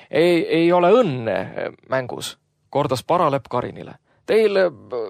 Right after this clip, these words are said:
peab olema õnne armastuses." Ja nõnda Karin hakkas lõpuks uskuma armastust. Selle usuga ta siis liikuski viimasel ajal tuttavate seas kohvikus, kinos, teatris või ka tänaval. Ja see usk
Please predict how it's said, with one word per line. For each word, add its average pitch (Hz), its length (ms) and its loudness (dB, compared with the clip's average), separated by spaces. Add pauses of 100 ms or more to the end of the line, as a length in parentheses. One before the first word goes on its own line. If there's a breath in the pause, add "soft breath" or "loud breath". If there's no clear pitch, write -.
(260)
peab 190 200 0
olema 202 240 2
õnne 190 540 4
armastuses." 135 960 -2 (1900)
Ja 131 100 -2
nõnda 190 260 -2
Karin 160 320 -2
hakkas 151 380 -6
lõpuks 143 380 -6
uskuma 135 520 -6
armastust. - 840 -12 (720)
Selle 175 240 2
usuga 156 380 -2
ta 127 100 -4
siis 120 240 -8
liikuski 151 600 -8
viimasel 131 420 -6
ajal 131 240 -2
tuttavate 127 540 -8
seas 123 420 -4
kohvikus, 147 560 -6
kinos, 151 400 -6
teatris 139 480 -4
või 131 140 -4
ka 123 80 -4
tänaval. 143 480 -2 (760 loud breath)
Ja 127 80 -2
see 180 140 -2
usk - 380 -6